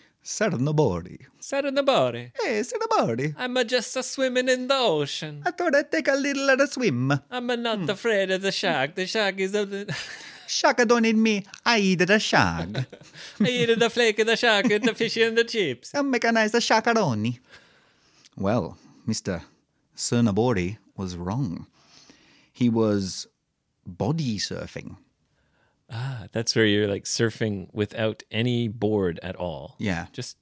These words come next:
Speaker 2: basically swimming in the waves.
Speaker 1: It's surfing for poor people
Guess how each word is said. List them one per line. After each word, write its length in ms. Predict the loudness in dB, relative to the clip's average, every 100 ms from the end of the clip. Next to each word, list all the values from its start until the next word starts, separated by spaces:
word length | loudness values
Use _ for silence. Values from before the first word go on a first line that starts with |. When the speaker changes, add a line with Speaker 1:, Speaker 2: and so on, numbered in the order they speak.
| -2
Speaker 2:
basically 480 | 0 0 -4 -6 -6
swimming 520 | -8 -4 -2 -2 -4
in 200 | -6 -6
the 80 | -4
waves. 600 | -6 -6 -12 -16 -14 -8
Speaker 1:
It's 160 | -6 -6
surfing 580 | -6 -4 -6 -6 -6 -6
for 140 | -8
poor 340 | -10 -8 -6 -6
people 460 | -6 -6 -8 -10